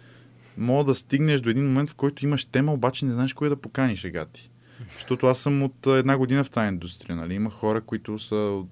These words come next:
петнайсет години, те се познават с много хора, следят новини и така нататък. Н-, нали, за моя подкаст лично е, аз следя новини, за да, ако намеря някаква интересна история с някой човек,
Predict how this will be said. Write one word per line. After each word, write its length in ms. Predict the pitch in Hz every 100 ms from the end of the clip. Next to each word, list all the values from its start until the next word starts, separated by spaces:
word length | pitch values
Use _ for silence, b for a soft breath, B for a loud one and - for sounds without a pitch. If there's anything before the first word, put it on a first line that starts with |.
| -
петнайсет 420 | 104 98 107 107
години, 240 | 104 107 104
те 100 | 95
се 80 |
познават 340 | - 95 104 104
с 140 | 90 - - - - -
много 380 | 113 113 110 107
хора, 280 | 107 110 95
следят 560 | - 95 87 104 - - B B B B _ _ -
новини 320 | 110 104 110
и 60 |
така 180 | 107 -
нататък. 400 | 101 90 95 -
Н-, 100 | 113 110 B B 123 113
нали, 200 | 131 127
за 140 | 117 123
моя 240 | 131 131
подкаст 380 | 123 - 113 -
лично 220 | 110 135
е, 280 | 123 117 113 95 - -
аз 160 | 117
следя 280 | - 123 117
новини, 400 | 131 117 101 110
за 120 | 117
да, 200 | 117 123 110
ако 200 | 110 120
намеря 360 | 120 123 131
някаква 220 | 143 135 147
интересна 380 | 131 123 127
история 360 | 127 - 113 113
с 140 | -
някой 280 | 120 110 117
човек, 480 | 110 98 95 - -